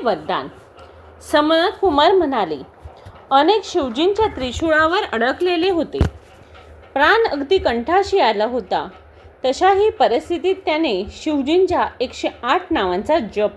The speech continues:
केला. त्यामुळे तो मुक्त झाला." शिवजींना अंधकाची दया आली आणि त्यांनी त्याला त्रिशूळावरून खाली उतरवले. दिव्य अमृताच्या वर्षावाने त्याला अभिषेक केला आणि म्हणाले, "अंधका,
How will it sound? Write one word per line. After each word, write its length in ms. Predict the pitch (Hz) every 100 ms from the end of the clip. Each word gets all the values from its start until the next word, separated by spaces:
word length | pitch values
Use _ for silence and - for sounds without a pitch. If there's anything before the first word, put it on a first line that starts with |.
| -
केला. 280 | 190 156 139 - - - - -
त्यामुळे 460 | 294 349 427 311 214
तो 140 | 294
मुक्त 380 | 254 240 233 -
झाला." 400 | 240 285 202 110 - - - - - - -
शिवजींना 640 | - 320 302 453 453 277 196 -
अंधकाची 600 | 277 330 392 381 339 403
दया 280 | 330 208 160
आली 240 | 156 156 151 - - - -
आणि 340 | 254 392 453
त्यांनी 320 | 359 330 320 294
त्याला 420 | 269 269 196 190 -
त्रिशूळावरून 800 | 269 403 427 381 254 190 214 339 359
खाली 240 | 254 165
उतरवले. 520 | 170 - 185 175 156 - - - - - -
दिव्य 300 | 226 277 320
अमृताच्या 600 | 359 226 214 220 233 277
वर्षावाने 680 | 220 180 - 294 320 208 175 240
त्याला 200 | 233 240
अभिषेक 520 | 196 220 - 320 -
केला 360 | 294 226 185 165 - - -
आणि 220 | 247 330 392
म्हणाले, 480 | 294 247 214 156 143 - - - -
"अंधका, 600 | 240 262 285 381 269 170